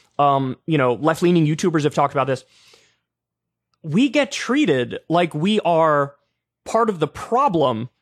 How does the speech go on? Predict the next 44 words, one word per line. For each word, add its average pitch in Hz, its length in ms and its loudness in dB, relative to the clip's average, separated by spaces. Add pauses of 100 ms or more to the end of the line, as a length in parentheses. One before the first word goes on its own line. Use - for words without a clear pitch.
(200)
when 180 180 0
in 214 100 4
a 202 60 4
world 208 320 2
that 196 120 0
made 190 240 0
sense, 190 640 -4 (120)
we 196 180 0
would 226 120 0
be 214 80 2
viewed 185 240 2
as 147 100 0
part - 280 -2
of 170 120 -2
the 165 60 -2
solution, 180 800 -4
right? 170 260 0
Like, 170 300 0 (400)
if 165 140 -4
you 277 100 4
don't 285 180 2
want 208 300 0 (720)
Las 190 340 0
Vegas 208 420 0
mass 175 300 0
shooting 208 320 0
conspiracy 160 560 0
spreading, 156 480 0
okay, 202 400 0
maybe 196 240 -2
you 220 120 -2
should 190 220 -4
pump 214 200 -4
some 175 160 -6
people 180 320 -6
who 170 100 0
are 170 100 2
gonna 165 180 0
debunk 165 360 0
that - 240 -2
theory. 131 320 -4 (1200)
Hello, 170 500 0
<laughs> - 80 -6
right? 180 400 2